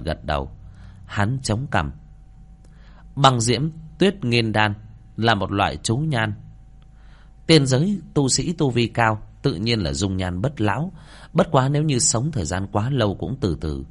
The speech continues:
xuất hiện trạng thái già nua. Đối với rất nhiều nữ tu mà nói, đây là một đan dược vô cùng quan trọng trong việc bảo dưỡng dung nhan của mình. Băng diễm tuyết nguyên đan vừa xuất hiện, dẫn đến làm cho mấy nữ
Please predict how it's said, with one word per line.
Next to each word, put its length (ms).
xuất 220
hiện 300
trạng 240
thái 220
già 260
nua. 260
Đối 140
với 80
rất 200
nhiều 180
nữ 280
tu 140
mà 140
nói, 340
đây 220
là 80
một 200
đan 240
dược 240
vô 160
cùng 200
quan 260
trọng 220
trong 200
việc 320
bảo 300
dưỡng 260
dung 240
nhan 220
của 100
mình. 260
Băng 220
diễm 300
tuyết 260
nguyên 200
đan 200
vừa 120
xuất 240
hiện, 280
dẫn 300
đến 180
làm 420
cho 200
mấy 280
nữ 300